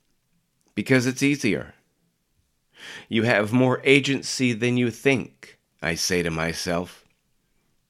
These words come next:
Re-render your point of view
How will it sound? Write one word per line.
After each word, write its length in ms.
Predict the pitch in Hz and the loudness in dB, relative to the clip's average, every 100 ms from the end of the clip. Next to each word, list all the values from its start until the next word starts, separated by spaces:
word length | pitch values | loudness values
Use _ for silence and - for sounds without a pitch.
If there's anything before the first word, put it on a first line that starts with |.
| _ _ _ | _ _ _
Re-render 840 | - 139 151 131 151 147 127 101 - | -2 2 4 4 4 4 2 0 -2
your 260 | 110 113 | 2 2
point 360 | 113 127 117 107 | 2 0 0 0
of 100 | 92 | -6
view 420 | 98 113 98 67 | -2 0 0 -2